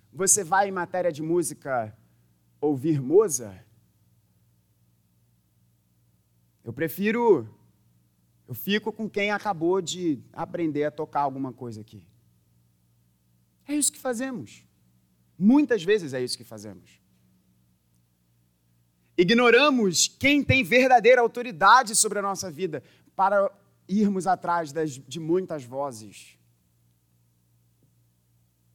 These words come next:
E isso só pode trazer ruína. E, e eu quero falar de forma específica para os homens.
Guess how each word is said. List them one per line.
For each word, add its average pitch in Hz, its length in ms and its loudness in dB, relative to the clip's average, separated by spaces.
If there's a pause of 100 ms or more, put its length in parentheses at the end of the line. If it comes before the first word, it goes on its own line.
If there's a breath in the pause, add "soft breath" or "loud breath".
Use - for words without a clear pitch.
(1700)
E 208 140 0
isso 226 160 0
só 202 140 -4
pode 190 240 -8
trazer 180 280 -6
ruína. 156 480 -6 (2500)
E, 170 260 6
e 185 80 2
eu 190 100 6
quero 196 320 0 (240)
falar 185 380 4
de - 80 -10
forma 190 260 -2
específica 202 640 2
para 180 160 -14
os 147 140 -10
homens. 131 460 -4